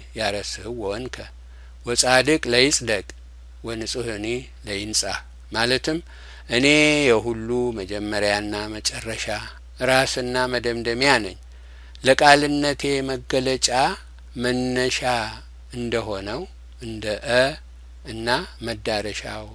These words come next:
እንደሆነው እንደ ኦ ፊደላት እነሆ ፈጥኜ እመጣለሁ፣ ለእያንዳንዱም እንደ ስራው ፈርጄ ከፍለው ዘንድ ዋጋዬ ከኔ ጋር ነው። የዚህ መጽሐፍ የትንቢት ቃል ሊፈጸም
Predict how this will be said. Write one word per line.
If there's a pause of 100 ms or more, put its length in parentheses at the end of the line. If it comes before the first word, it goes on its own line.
(120)
እንደሆነው (180)
እንደ (180)
ኦ (260)
ፊደላት (1400)
እነሆ (100)
ፈጥኜ (100)
እመጣለሁ፣ (680)
ለእያንዳንዱም
እንደ
ስራው
ፈርጄ (280)
ከፍለው
ዘንድ (640)
ዋጋዬ
ከኔ
ጋር
ነው። (680)
የዚህ
መጽሐፍ
የትንቢት
ቃል
ሊፈጸም